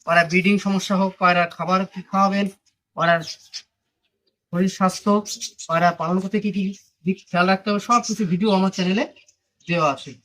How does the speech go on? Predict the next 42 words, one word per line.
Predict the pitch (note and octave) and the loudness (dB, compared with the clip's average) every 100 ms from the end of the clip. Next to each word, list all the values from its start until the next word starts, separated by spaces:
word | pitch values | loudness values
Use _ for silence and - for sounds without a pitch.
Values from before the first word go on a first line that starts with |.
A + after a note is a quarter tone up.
| _ _ | _ _
আপনারা | D#3+ E3+ | -6 -4
চাইলে | F3 E3+ G3+ | 0 0 0
সেখান | F#3+ F3+ F3+ | -2 -2 0
থেকে | F#3+ | 0
দেখে | F3 E3+ | -2 -2
নিতে | F#3+ F#3+ | -2 0
পারেন। | F#3+ B3 C#4+ _ _ _ _ - | 0 0 -2 _ _ _ _ -6
আর | D#3 | -6
যদি | D#3+ | -4
কোনো | F3+ F3 | -4 -2
জিজ্ঞাসা | D#3+ F#3 G3+ | -2 -2 0
থাকে | G3+ G3 A3 A#3+ _ _ _ _ _ - | 0 0 0 -2 _ _ _ _ _ -14
আপনারা | D3 E3 | -10 -10
কমেন্ট | D#3 F3 F3+ | -6 -6 -6
সেকশনে | - F#3+ F#3 | -4 -2 0
কমেন্ট | F3 F#3+ G3+ | 0 -2 0
করবেন, | G3+ B3 C#4 _ _ _ _ - | 0 0 -2 _ _ _ _ -10
আমি | D#3+ | -6
সেই | E3 | -6
কমেন্ট | D#3+ D#3+ E3 | -4 -2 -2
উত্তর | E3 D#3 | -6 0
দেওয়ার | F#3+ C#4+ - - - _ _ _ | 2 2 -2 -16 -18 _ _ _
চেষ্টা | F#3+ F#3+ E3+ | -4 -2 -4
করব। | D3 A2+ A2+ - - _ - | -6 -12 -14 -20 -20 _ -8
দেখতে | D#3 F3+ G#3+ | -4 0 0
পাচ্ছেন | G#3 A3+ A#3+ _ _ _ _ - | 2 0 -2 _ _ _ _ -2
খাবারগুলো | E3+ F3+ F#3 | 2 2 4
আমি | F#3 F#3 | 2 2
কীভাবে | F#3+ F#3 | 2 4
মিক্স | F#3 - | 4 0
করছি, | - G3+ - C4 C4+ _ _ _ _ _ | -6 -6 -6 -10 -12 _ _ _ _ _
আপনারাও | D#3 E3 F#3+ | -4 0 0
ঠিক | - F#3 | 0 -2
এইভাবে | F3+ F3 G#3+ - _ - - - _ - | 0 0 0 -4 _ -14 -14 -14 _ -4
খাবারটা | D3+ F3+ G#3 | 0 0 2
মিক্স | F3 F3 - | 0 0 -2
করে | G3 F#3+ | 0 2
নেবেন, | F#3 B3+ - _ _ _ _ _ | 2 0 -4 _ _ _ _ _
যেমন | D3+ F3+ | -4 -4
একটা | F3+ | -4
সুন্দর | - F3 F3 G3 | -2 0 0 -2
খাবার | E3 F3+ | 0 0